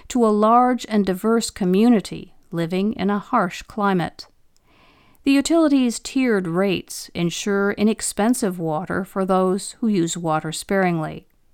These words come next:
Phoenix has the most affordable water rates of the thirty U S cities in Circle of Blue's pricing survey.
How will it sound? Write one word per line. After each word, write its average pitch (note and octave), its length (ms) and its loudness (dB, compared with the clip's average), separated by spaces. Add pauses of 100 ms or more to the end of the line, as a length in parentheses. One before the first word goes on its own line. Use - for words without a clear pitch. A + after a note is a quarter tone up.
(640)
Phoenix B3 580 2
has F#3+ 320 -2
the - 80 -2
most G3+ 300 2
affordable B3+ 680 0
water D#3 480 -6
rates D#3+ 460 -4 (100)
of G#3 160 -2
the G#3 120 -2
thirty C4+ 380 0 (200)
U A3+ 100 2
S F#3+ 160 0
cities - 680 -2
in D#3 140 -8
Circle F3 420 -4
of E3+ 100 -4
Blue's E3+ 460 -4 (100)
pricing D#3 480 -8
survey. F3+ 640 -4